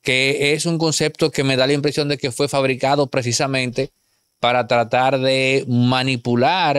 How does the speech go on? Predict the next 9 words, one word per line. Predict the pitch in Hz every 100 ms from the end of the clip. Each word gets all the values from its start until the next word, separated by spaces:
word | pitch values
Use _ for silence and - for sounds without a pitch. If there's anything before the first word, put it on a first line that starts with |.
| 135
a | 120 117 117 113 113 110 110 110
los | 110 120
adolescentes, | 135 135 139 131 131 110 123 135 - _ _ - _
tratar | - 123 120 135 147
de | 160
teledirigir | 131 - 147 147 143 135 135 120 120 160 165
la | 151
interacción | 139 139 123 - 139
social, | 131 131 127 143 156 92